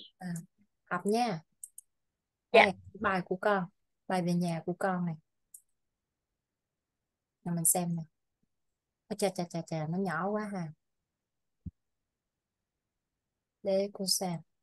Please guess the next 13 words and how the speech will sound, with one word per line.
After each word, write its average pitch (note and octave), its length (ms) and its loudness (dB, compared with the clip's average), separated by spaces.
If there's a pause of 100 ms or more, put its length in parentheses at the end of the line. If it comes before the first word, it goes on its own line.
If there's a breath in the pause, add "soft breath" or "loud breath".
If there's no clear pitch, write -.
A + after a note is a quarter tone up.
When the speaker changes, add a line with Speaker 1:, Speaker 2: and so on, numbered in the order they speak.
(720)
Speaker 1:
Để F#3+ 160 -6
cô F#3 60 -12
xem F#3+ 240 -4
có G3 140 -4
cách A3+ 180 -8
nào. F3+ 200 -6 (640)
Để F#3 120 0
cô G#3 100 -2
share G3 360 6
cái G#3+ 160 0
file F#3+ 220 0
cũ G#3 320 -2
đi. A3 60 4